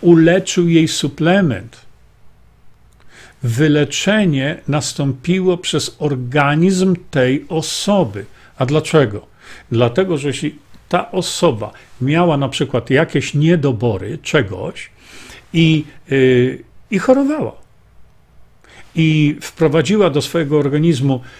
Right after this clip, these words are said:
akurat te substancje, których organizmowi brakowało, to organizm sam się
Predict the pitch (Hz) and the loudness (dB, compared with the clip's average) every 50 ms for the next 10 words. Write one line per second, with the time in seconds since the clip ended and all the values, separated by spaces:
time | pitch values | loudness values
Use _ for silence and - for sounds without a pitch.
0 | - - _ - - - 151 - - - - - - 226 233 220 185 143 127 - | -20 -20 _ -10 -4 -2 -2 -2 -2 -4 -8 -2 2 4 4 6 4 2 0 -2
1 | - - 160 - - 151 120 - - - 175 180 180 170 - 147 135 - - - | -2 -2 -2 0 -2 -4 -6 -6 -4 -2 -2 -2 -2 -2 -2 -4 -4 -6 -10 -8
2 | - 160 156 151 147 139 139 135 127 - - - - - - _ _ _ _ _ | -2 2 2 2 4 2 2 0 -2 -6 -14 -20 -20 -20 -20 _ _ _ _ _
3 | - 143 139 135 151 147 151 147 123 143 160 160 156 120 135 135 127 - - 110 | -4 -2 -2 -2 0 0 -2 -2 -2 -2 -2 -2 -2 0 -2 -2 -4 -4 -6 -6
4 | 110 123 131 151 165 170 160 - - 156 143 120 117 127 143 127 120 113 101 98 | -4 -2 0 2 2 0 0 -2 -2 -2 0 0 0 2 2 2 2 2 0 -2
5 | 95 92 104 113 139 190 254 - - - - - _ - - _ - - - 160 | -4 -4 -4 -4 -6 -8 -8 -12 -16 -20 -20 -20 _ -20 -20 _ -10 -4 -4 -2
6 | - 156 156 151 131 127 123 147 165 151 131 127 123 127 160 208 214 208 226 247 | 0 0 0 0 0 0 0 0 2 2 2 0 2 2 4 4 4 4 6 6
7 | 269 277 277 - - - - - - - - - - - 156 151 165 185 196 202 | 6 4 2 -2 -10 -20 -20 -14 -10 -6 -6 -4 -2 0 0 0 0 0 -2 -2
8 | 196 202 - _ _ - - - - - - 135 131 139 143 | -4 -6 -14 _ _ -18 -12 -8 -6 -2 -2 -2 -2 -2 -4